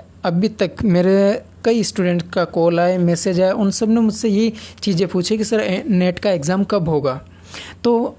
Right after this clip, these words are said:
आप सभी का इंतज़ार अब ख़त्म हुआ। आपके नेट का एग्जाम छः अक्टूबर से ग्यारह अक्टूबर तक के बीच में होगा दोस्तों। ये इनकी कट ऑफ डेट्स हैं, आप ध्यान रखिएगा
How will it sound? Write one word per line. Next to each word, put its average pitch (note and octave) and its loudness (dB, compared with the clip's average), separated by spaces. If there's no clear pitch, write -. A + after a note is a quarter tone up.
आप F3 -2
सभी F#3 0
का G#3+ 0
इंतज़ार F3+ 0
अब F3+ 0
ख़त्म F3+ -2
हुआ। G3 2
आपके G3+ -2
नेट F3 2
का G#3 0
एग्जाम F3 2
छः F#3 0
अक्टूबर E3 -2
से G3 -2
ग्यारह D#3 0
अक्टूबर D3+ -2
तक - -8
के F3 -2
बीच D3 -2
में A#3+ 2
होगा E3+ 0
दोस्तों। D#3 0
ये F#3 2
इनकी F3+ 0
कट E3+ -4
ऑफ E3 -2
डेट्स E3+ 0
हैं, A#3 2
आप D#3+ -6
ध्यान D#3+ -2
रखिएगा G#3 0